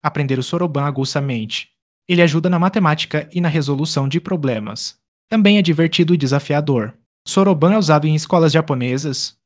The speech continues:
Sim, muitas escolas no Japão ensinam Soroban. Os alunos aprendem desde cedo, tornando-se mais rápidos em cálculos. Existe alguma idade ideal para começar a aprender Soroban?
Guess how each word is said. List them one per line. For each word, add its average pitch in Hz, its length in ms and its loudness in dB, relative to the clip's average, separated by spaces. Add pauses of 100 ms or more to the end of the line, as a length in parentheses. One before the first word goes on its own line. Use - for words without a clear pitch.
(220)
Sim, 123 320 -2 (120)
muitas 156 320 2
escolas 127 420 0
no 143 80 0
Japão 147 340 2
ensinam 170 400 2
Soroban. 120 520 -2 (340)
Os 131 140 -2
alunos 185 360 2
aprendem 190 480 0
desde 139 220 -2
cedo, 117 460 -4 (100)
tornando-se 170 460 0
mais 165 260 0
rápidos 175 380 -2
em 190 100 2
cálculos. - 800 -4 (280)
Existe 170 300 -2
alguma 180 240 2
idade 131 240 0
ideal 156 300 2
para 143 160 -2
começar 156 360 -2
a 160 40 2
aprender 160 440 2
Soroban? 143 480 -2